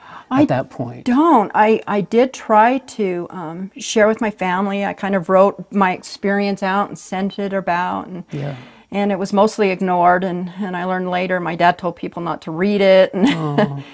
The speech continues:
Speaker 1: <laughs> things like that. But, you know, and that's okay because I understood. Be-, I didn't take it personally because I understood. I was
Speaker 2: You were
Speaker 1: just
Speaker 2: there.
Speaker 1: recently there.
Speaker 2: Yeah.
Speaker 1: And, uh,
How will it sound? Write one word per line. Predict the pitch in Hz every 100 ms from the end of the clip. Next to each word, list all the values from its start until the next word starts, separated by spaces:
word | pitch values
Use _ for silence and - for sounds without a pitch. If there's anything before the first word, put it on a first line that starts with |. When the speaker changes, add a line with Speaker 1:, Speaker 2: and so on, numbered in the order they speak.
| -
Speaker 1:
<laughs> | - _ -
things | 247 240
like | 220 214
that. | 196 196 196
But, | 226 - -
you | 294
know, | 285
and | 262
that's | 294 302
okay | 262 269
because | 214 208
I | 240
understood. | 240 214 - 240 185
Be-, | 185
I | 214
didn't | 226 240
take | 220
it | 202
personally | 220 208 196 175 190
because | 202 190 185 - _ _
I | 262 285
understood. | 220 - 165 151 - _ -
I | 220 202 170 _ _ _ -
was | 156
Speaker 2:
You |
were | 151
Speaker 1:
just | 143 240 262
Speaker 2:
there. | 196
Speaker 1:
recently | 233 214 214 190 175
there. | 160 135 156
Speaker 2:
Yeah. | 147 143 - - - _ _ _ -
Speaker 1:
And, | 196 190 190
uh, | 185 180